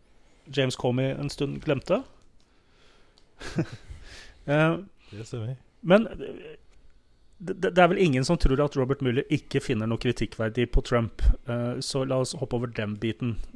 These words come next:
Speaker 1: Eh, men når han legger fram dette, kommer den rapporten, nå vet vi selvfølgelig ikke hva den inneholder, men, eh, er det noen mulighet for at, eh, Justisdepartementet kla-, kan klare å begrave den, eller umyndiggjøre den, eller ufarliggjøre den?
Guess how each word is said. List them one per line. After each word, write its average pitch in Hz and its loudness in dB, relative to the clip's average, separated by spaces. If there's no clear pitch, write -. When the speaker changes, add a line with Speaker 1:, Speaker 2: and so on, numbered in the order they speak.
Speaker 1:
Eh, 120 -6
men 147 -4
når 151 -2
han 160 -4
legger 120 -2
fram 123 -4
dette, 180 -2
kommer 143 0
den 143 0
rapporten, 143 -4
nå 147 -6
vet 135 -2
vi 131 -4
selvfølgelig 127 -4
ikke 135 -4
hva 123 -4
den 135 -2
inneholder, 120 0
men, 139 -4
eh, 131 -6
er 135 -2
det 139 -2
noen 143 0
mulighet 117 -2
for 131 -6
at, - -8
eh, 127 -4
Justisdepartementet 127 -6
kla-, 135 -2
kan 135 -4
klare 120 -2
å 117 -6
begrave 113 -4
den, 151 -4
eller 127 -4
umyndiggjøre 120 -2
den, 131 -4
eller 123 -4
ufarliggjøre 120 0
den? 214 -4